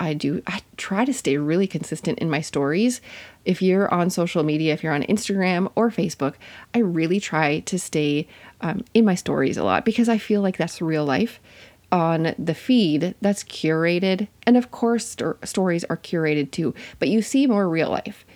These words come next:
in stories. And I love sharing that. And I love looking at other people's. It's a community. I really feel connected to other people. But at the same time, I spend too much time there.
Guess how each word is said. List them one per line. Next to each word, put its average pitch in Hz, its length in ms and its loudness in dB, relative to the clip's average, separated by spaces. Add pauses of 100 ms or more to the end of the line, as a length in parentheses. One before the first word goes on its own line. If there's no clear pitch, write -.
(160)
in 175 180 2
stories. - 440 -4 (260)
And 247 140 2
I 254 80 4
love 262 380 2
sharing 233 400 2
that. - 260 -10
And 226 100 6
I 240 100 6
love 254 220 4
looking 262 240 2
at 226 140 0
other 214 200 0
people's. - 520 -10 (340)
It's 262 200 4
a 262 80 2
community. 214 800 4 (100)
I 208 40 2
really 226 480 4
feel 214 240 0
connected 190 580 -2
to - 140 -8
other 175 240 -2
people. - 480 -2 (440)
But 202 100 2
at 208 40 4
the 208 100 4
same 285 280 4
time, 190 420 0 (520)
I 185 80 0
spend 247 280 4
too 254 140 6
much - 240 2
time - 260 0
there. - 280 -4